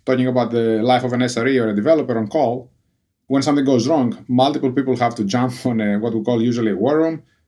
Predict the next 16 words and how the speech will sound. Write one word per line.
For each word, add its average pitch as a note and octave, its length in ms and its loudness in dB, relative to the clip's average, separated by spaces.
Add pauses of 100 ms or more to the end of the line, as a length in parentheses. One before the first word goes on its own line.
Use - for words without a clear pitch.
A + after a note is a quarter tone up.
(140)
and B2 120 -2
try B2+ 200 4
to, C3 100 -2
like, G#2+ 180 0
figure A#2+ 320 0
out A2+ 320 2
where B2 160 0
the A#2 100 -4
problem A#2+ 280 0
might G#2+ 140 0
be G2 100 -2
coming A#2 280 -2
from, D2+ 260 -14
right? G2+ 220 -4
Fairly A#2+ 280 -2
complex. G2 560 -6